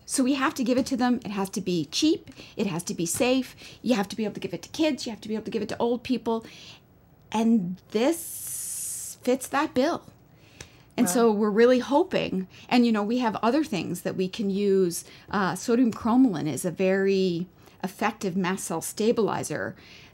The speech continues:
Speaker 1: that lots of gerd patients take. It's Gastrocrom. They drink it. That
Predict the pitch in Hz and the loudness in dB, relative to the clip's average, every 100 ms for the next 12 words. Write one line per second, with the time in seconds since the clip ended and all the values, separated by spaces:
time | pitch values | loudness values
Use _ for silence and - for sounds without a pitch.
0 | - 190 180 - - - _ - - - | -2 0 0 -2 -8 -14 _ -20 -12 0
1 | 220 233 185 214 226 185 190 - - - | 2 2 -2 0 0 0 -4 -6 -8 -8
2 | 175 139 165 - 156 185 185 - 170 170 | -6 -6 -8 -6 -6 -6 -10 -8 -8 -8
3 | 170 190 233 320 320 - - - _ _ | -6 -2 -2 -2 -6 -12 -20 -20 _ _
4 | _ _ _ _ _ - 180 254 269 262 | _ _ _ _ _ -20 -4 2 4 4
5 | - | 0